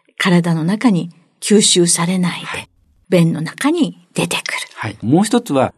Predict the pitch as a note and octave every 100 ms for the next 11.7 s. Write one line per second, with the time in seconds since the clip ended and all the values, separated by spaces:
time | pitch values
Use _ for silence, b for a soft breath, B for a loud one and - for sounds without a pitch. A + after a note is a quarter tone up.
0 | - - G#3 A3 A#3 - G#3 G#3 A3 D3
1 | C3 A2+ A2+ G2 - - A#2+ A#2+ A#2 B2
2 | A#2+ A#2+ A#2 G#2 F#2+ F#2 D3+ D#3 D#3+ A2+
3 | E3 - C4 A3 - A#2 F#2 - A2 G2
4 | E2+ - F#2 C3+ D#3+ A#2+ G#2 G2 G2+ F#2
5 | - G#2+ G2 G2 - - E3 - A#3+ A3
6 | F#3 - D3+ - A3+ A3 G3 - G3+ G#3+
7 | A#3 F#2+ - _ _ - D#3+ E3 D#3 -
8 | D3 D3+ D3 D3+ D3 C3+ A#2+ G2 G#2 -
9 | G#3 - _ - A#2+ A#2+ A2+ - A2+ G#2+
10 | A#2+ A2 G2 G2 F#3+ - B B - B2+
11 | A2 - G2 F#2 - F#2+